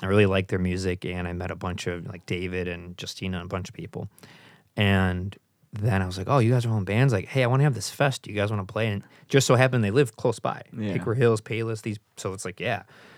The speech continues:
Speaker 1: And they're not gonna say, no one says no when you're like, "I'm, I'm gonna set up all the gear. It'll be my amps, my bass,
Speaker 2: <laughs>
Speaker 1: all that." And it was. I pay, I, like, I bought everything and made sure I had it. And I thought,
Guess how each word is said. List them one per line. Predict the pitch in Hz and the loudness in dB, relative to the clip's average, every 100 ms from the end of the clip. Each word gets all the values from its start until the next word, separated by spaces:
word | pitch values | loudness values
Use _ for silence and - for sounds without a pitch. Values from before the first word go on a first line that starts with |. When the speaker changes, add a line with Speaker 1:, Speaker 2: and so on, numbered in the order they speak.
| - - | -20 -4
Speaker 1:
And | 98 | 4
they're | 113 | 6
not | 131 110 | 6 2
gonna | 90 | -4
say, | - 98 | -4 -2
no | 107 | 4
one | 143 147 | 6 6
says | 123 | 4
no | 98 92 92 | 0 -4 -4
when | 95 | -4
you're | 92 | -4
like, | 87 - | -4 -6
"I'm, | 104 104 | -8 -4
I'm | 113 | 0
gonna | 107 92 | 0 0
set | - | 0
up | 107 | 4
all | 110 131 | 4 4
the | |
gear. | 131 123 127 127 | 6 6 6 4
It'll | 127 | 0
be | 101 | -4
my | 98 117 | -2 2
amps, | 117 120 117 - | 4 6 4 0
my | 101 113 | 0 2
bass, | 110 107 110 - | 4 4 2 0
Speaker 2:
<laughs> | - | -2
Speaker 1:
all | 104 | -2
that." | 127 - 95 _ - - - - - 170 196 131 - | 0 -4 -10 _ -20 -20 -20 -18 -12 -10 -10 -10 -2
And | 101 98 95 92 110 | 2 4 4 4 4
it | 104 | 6
was. | 101 - 98 | 6 4 2
I | 95 | -2
pay, | - 107 | 2 2
I, | - 120 | 6 4
like, | 110 98 - - | 4 0 -4 -4
I | 117 | -4
bought | 101 110 117 107 | 0 4 4 6
everything | 113 113 107 87 90 95 95 - - | 6 6 4 -2 -2 -4 -6 -18 -2
and | 107 | 0
made | 101 95 | 2 0
sure | - 92 | 0 -2
I | |
had | 101 113 | 0 0
it. | 95 | 0
And | 90 | -2
I | |
thought, | 90 - 95 90 | -2 2 2 2